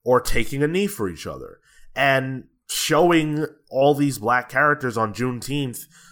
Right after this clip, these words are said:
taking their knee, what are they standing up for? I don't know.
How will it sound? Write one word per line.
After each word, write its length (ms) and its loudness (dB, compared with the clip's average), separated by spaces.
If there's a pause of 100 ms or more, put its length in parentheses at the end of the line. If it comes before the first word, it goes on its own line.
(140)
taking 380 0
their 200 2
knee, 480 0 (180)
what 240 2
are 80 4
they 140 2
standing 420 0
up 140 2
for? 380 -14 (300)
I 160 -2
don't 200 2
know. 340 -4